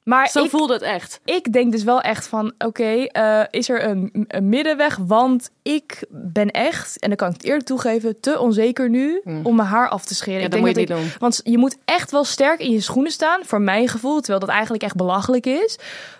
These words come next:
Speaker 1: om die stap te kunnen zetten. Omdat, ja, je moet toch elke dag in de spiegel naar jezelf kijken en dus accepteren dat mensen ook een, een oordeel over je gaan hebben.
Speaker 2: Ja, het is wel echt een klap in je gezicht.
Speaker 1: Maar stond jij zo sterk in je schoenen dat je dacht, "Hoppakee"? Of was
Speaker 2: Ik,
Speaker 1: het
Speaker 2: ik
Speaker 1: gewoon
Speaker 2: heb wel echt een klap gekregen, honderd procent.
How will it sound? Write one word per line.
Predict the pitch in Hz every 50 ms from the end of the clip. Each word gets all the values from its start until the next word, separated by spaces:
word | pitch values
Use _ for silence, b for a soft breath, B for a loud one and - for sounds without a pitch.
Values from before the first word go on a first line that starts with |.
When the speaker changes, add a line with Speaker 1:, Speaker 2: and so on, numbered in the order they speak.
| B B
Speaker 1:
om | - 269 269 262
die | 233 247
stap | 226 - 269 254 262
te | - 220
kunnen | 190 190 180 180
zetten. | 175 185 185 185 - -
Omdat, | 262 294 320 339 330 330 - _ _ _ _ _ _ _ _ _ _ -
ja, | 254 254 320 339
je | 277 247 240 277
moet | 302 330 330
toch | 415 427 -
elke | - 214 208 220
dag | 208 208 -
in | 220
de | 220 214
spiegel | - - 233 220
naar | 226 220
jezelf | 220 220 226 226 214
kijken | - - 233 233 240 233 254 240
en | - 240 233
dus | 240 247 -
accepteren | - 240 - 233 220 - 254 254 269 254
dat | 233 233 220
mensen | 226 240 254 247 - -
ook | - - 247 254 240 -
een, | - 240 247 240 247
een | - - 233 233 233 -
oordeel | 233 285 349 359 302 233 180
over | 180 180 175 -
je | 185 185
gaan | 175 - 190 185
hebben. | 185 185 180 180 180 180 185 202 _ b b b b
Speaker 2:
Ja, | 175 180 175 151 - - _
het | - - 226 190
is | 247 220
wel | 202 226 208
echt | - 240 -
een | 226 220
klap | - 214 208 - -
in | 190
je | 175 175
gezicht. | 170 165 160 147 - - - - - _ _ _ _ -
Speaker 1:
Maar | 240 240 247 233
stond | - - 330 330
jij | 320 330
zo | 277 285 330 320
sterk | - - 302 302
in | 302 294
je | 285
schoenen | 269 - 285 311 311
dat | 277 294 262
je | 285
dacht, | 269 277 277 247 -
"Hoppakee"? | 214 240 339 349 - 254 - 190 180 170 - -
Of | 226
was |
Speaker 2:
Ik, | 226 269
Speaker 1:
het | 254
Speaker 2:
ik | 277
Speaker 1:
gewoon | 240 277 269 302
Speaker 2:
heb | 254 262
wel | - -
echt | 208 -
een | - -
klap | - 294 294 -
gekregen, | - - - - 175 180 165 - 170 175 185 -
honderd | - 185 208 269 254 233 -
procent. | - 208 - 233 190 123 135 -